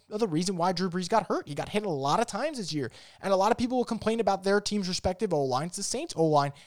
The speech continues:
has not played up to their standard. So I am a little bit worried about that. What I'm more worried about, though, is the revolving door at guard. Andrus Peat gets hurt. Nick Easton gets hurt.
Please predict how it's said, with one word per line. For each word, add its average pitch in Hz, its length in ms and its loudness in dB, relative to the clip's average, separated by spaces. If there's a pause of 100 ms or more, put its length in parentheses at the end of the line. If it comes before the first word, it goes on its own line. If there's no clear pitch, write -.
has 160 180 0
not 165 300 4
played 180 120 6
up 160 120 4
to 147 80 -10
their 143 100 0
standard. 131 400 -6 (220)
So 202 160 4
I 214 80 2
am 269 100 0
a 277 60 6
little 277 180 2
bit 269 140 2
worried 196 340 8
about 180 220 0
that. 180 180 0
What 208 160 4
I'm 202 120 4
more 208 280 6
worried 277 200 0
about, 226 260 2
though, 185 180 6 (180)
is 202 120 0
the 190 100 0
revolving 190 540 6
door 180 240 6
at 151 260 -6
guard. 151 380 2 (260)
Andrus 175 260 -6
Peat 285 260 -2
gets - 180 -2
hurt. 127 160 -6
Nick 196 160 -2
Easton 240 260 -4
gets 131 200 -6
hurt. 123 200 -8